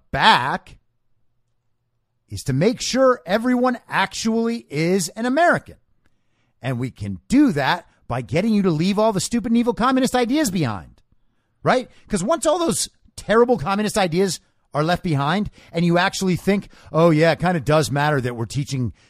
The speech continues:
children math in school," then maybe we can get somewhere. But that requires you to admit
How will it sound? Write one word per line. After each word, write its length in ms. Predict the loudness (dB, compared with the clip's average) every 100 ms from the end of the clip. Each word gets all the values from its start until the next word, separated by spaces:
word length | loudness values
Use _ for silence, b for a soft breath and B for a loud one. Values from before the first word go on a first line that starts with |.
| -10
children 500 | -2 -2 0 -4 -6 -8 -6
math 640 | -2 0 0 -2 -4 -10
in 200 | -10 -8
school," 640 | -8 -4 0 0 -4 -12 _ _ _ _ _ _ _ _
then 140 | 2 4
maybe 200 | 4 2
we 160 | -2
can 100 | -2
get 240 | -2 -2 -2
somewhere. 480 | -4 -4 -8 -12 -20 _ _ _ _ _ -6
But 120 | -2
that 200 | -2 -2
requires 720 | -2 -4 -2 0 2 0 0
you 300 | -4 -4 -4 -6
to 200 | -2 -2
admit 540 | 0 0 0 0 -4